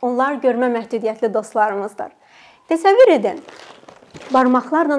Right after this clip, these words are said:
oxumaq mümkündür və bunu bizim görmə məhdudiyyətli dostlarımız bacarır. Və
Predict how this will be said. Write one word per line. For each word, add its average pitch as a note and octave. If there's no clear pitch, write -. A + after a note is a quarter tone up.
oxumaq C4+
mümkündür A#3
və B3
bunu D4
bizim B3+
görmə B3
məhdudiyyətli A3+
dostlarımız A3+
bacarır. G#3
Və E4